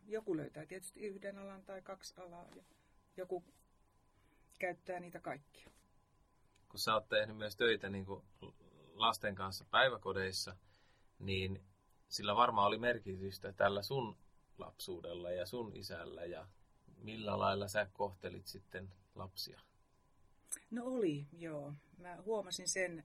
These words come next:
Speaker 1: sitten myöhemmin, että mä tulin aina toimeen kaikkien vaikeitten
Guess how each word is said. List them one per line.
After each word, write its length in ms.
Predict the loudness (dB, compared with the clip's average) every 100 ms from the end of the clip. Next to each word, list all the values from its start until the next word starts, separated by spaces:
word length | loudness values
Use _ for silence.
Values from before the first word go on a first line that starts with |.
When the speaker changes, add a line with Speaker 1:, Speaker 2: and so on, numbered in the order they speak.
| -8
Speaker 1:
sitten 360 | -8 -8 -8
myöhemmin, 600 | -2 0 0 -2 -2 -4
että 280 | -6 -8 -6
mä 140 | -6
tulin 260 | -6 -6 -6
aina 200 | -6 -8
toimeen 380 | 0 0 0 -6
kaikkien 340 | -8 -8 -4
vaikeitten 680 | 4 4 2 -14 -14 -16